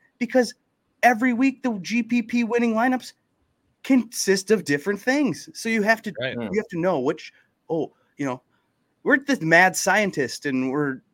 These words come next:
Speaker 1: you know, calculating and putting, you know, mixing the beakers together, and all of a sudden we're making the science experiment go off, and we're trying to win G P Ps. This is almost impossible.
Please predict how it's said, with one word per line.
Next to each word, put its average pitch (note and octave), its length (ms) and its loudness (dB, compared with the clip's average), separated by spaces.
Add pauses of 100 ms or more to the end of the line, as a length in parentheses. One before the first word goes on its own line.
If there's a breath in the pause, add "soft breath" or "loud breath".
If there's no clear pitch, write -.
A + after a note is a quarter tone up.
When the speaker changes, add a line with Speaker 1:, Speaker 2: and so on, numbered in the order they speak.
Speaker 1:
you C#3 120 -6
know, B2+ 100 -6
calculating E3+ 640 -2
and A#2+ 100 -8
putting, D3+ 460 -4
you C#3+ 60 -4
know, B2+ 60 -4
mixing D#3 440 -4
the C3+ 80 -2
beakers C#3 500 -10
together, B2 400 -2
and C3 100 0
all C#3 100 0
of C#3 40 -6
a - 20 -10
sudden D3 200 -2
we're C3 100 -2
making C3+ 320 -4
the A#2+ 80 -6
science E3 360 -2
experiment A2 440 -6
go A2+ 160 -2
off, B2+ 200 0
and B2 60 -10
we're C#3 60 -2
trying E3+ 220 0
to C3+ 40 0
win C#3+ 140 2
G C3+ 180 -2
P C#3 160 -6
Ps. D3 280 -6
This G#2+ 160 -10
is A2 80 -6
almost C3 240 0
impossible. C3+ 520 -2